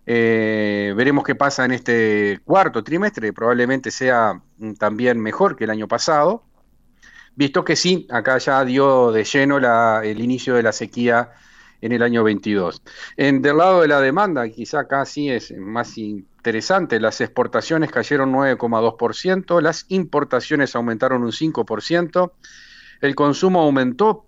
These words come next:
del lado de los ho-, de los hogares un dos coma dos por ciento, el gobierno cero coma cinco por ciento, la formación bruta de capital, y esto es U P M prácticamente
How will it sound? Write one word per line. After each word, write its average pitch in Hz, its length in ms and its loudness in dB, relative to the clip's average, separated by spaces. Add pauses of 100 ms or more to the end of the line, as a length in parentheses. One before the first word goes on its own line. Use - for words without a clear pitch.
del 123 300 0
lado 139 360 4
de 113 160 -2
los 107 220 -8
ho-, 110 180 -4
de 107 140 -6
los 107 160 -8
hogares 160 380 2
un 120 160 -6
dos 139 120 -2
coma 113 220 -2
dos 123 160 2
por 120 180 -2
ciento, 185 380 0
el 123 60 0
gobierno 123 400 2
cero 120 340 -2
coma 110 180 -4
cinco 139 320 -4
por 160 160 0
ciento, 156 520 0
la 156 160 0
formación 151 480 -2
bruta 151 240 -2
de 123 100 2
capital, 123 540 -2
y 131 60 -2
esto 127 260 -2
es 113 160 -4
U 117 100 -10
P 156 200 4
M 139 180 0
prácticamente 117 960 -2